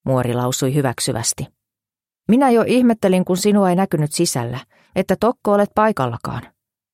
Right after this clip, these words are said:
Mutta täällähän sinä. Tulitko sinäkin heittämään kanapeesi Kettukoskeen? Eivätkö nämä ole sinunkin mielestäsi turhan rasvaisia?" Kirsikka kysyi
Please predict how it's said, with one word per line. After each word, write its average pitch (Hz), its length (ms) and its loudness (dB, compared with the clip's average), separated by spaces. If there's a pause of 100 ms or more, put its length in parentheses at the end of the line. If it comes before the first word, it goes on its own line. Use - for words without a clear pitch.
(460)
Mutta 165 160 0
täällähän 139 460 0
sinä. 123 360 -6 (920)
Tulitko 202 300 2
sinäkin 220 380 2
heittämään 175 480 0
kanapeesi 165 600 -2
Kettukoskeen? 120 720 -6 (760)
Eivätkö 240 340 2
nämä 214 220 4
ole 202 120 2
sinunkin 220 420 2
mielestäsi 175 460 0
turhan 185 320 0
rasvaisia?" 120 640 -4 (1300)
Kirsikka 120 500 -4
kysyi 117 360 -4